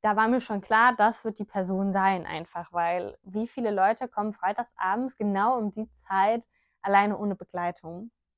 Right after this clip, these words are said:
Und so war es auch. Ich glaub, für ihn war's tatsächlich ein bisschen schwieriger als für mich, weil ich musste ja nur meinen Nachnamen sagen. Bei einer Reservierung sagt man ja selten den Vornamen.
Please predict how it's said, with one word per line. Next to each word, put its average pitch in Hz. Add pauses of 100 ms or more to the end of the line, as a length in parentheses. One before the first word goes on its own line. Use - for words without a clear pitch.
(560)
Und 233
so 202
war 202
es 240
auch. 262 (460)
Ich 214
glaub, 226
für -
ihn 254
war's 254
tatsächlich 240
ein 240
bisschen 226
schwieriger 240
als 202
für 208
mich, 285
weil 196
ich 214
musste 240
ja 220
nur 208
meinen 190
Nachnamen 262
sagen. 254
Bei 214
einer 202
Reservierung 208
sagt 202
man 196
ja 202
selten 196
den 190
Vornamen. 269